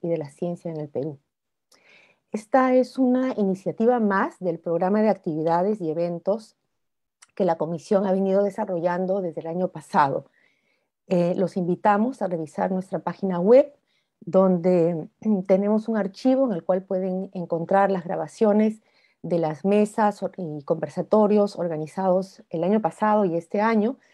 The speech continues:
Entonces pueden revisitar,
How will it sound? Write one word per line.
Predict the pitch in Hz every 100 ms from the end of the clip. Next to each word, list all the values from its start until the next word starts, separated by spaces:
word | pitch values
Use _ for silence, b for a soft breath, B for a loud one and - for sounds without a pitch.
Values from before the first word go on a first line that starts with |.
| b b b
Entonces | 185 170 165 190
pueden | - 175 170 180 180 165 - _ _ _ _ -
revisitar, | 185 180 180 - 156 190 190 208